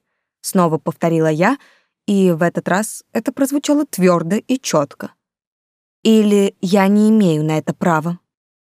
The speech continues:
Барон тоже был удивлён.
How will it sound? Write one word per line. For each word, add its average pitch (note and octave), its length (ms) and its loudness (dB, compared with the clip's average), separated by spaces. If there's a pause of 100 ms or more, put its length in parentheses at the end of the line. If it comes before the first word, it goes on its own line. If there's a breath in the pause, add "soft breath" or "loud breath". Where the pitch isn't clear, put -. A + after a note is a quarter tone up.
(720)
Барон F#3+ 360 2
тоже G#3 380 0
был G#3 260 -2
удивлён. G#3 600 -2